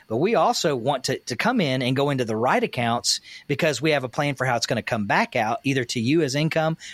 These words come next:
or to your family or your heirs. And so it's the whole overall plan. And something like this really helps, and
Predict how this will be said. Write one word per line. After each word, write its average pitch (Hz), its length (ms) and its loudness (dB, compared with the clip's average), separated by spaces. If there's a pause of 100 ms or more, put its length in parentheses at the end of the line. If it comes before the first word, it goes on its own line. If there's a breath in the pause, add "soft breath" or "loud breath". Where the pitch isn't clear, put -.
or 120 60 -2
to 131 140 0
your 110 100 0
family 160 480 2
or 123 40 2
your 113 180 0
heirs. 139 400 0 (340 loud breath)
And 131 80 0
so 170 140 2
it's - 160 -2
the 131 80 0
whole 160 220 2
overall 135 340 0
plan. 117 500 0 (320 soft breath)
And 113 100 0
something 156 280 2
like 131 340 0
this 139 280 0
really 131 220 2
helps, 143 300 2
and 110 340 0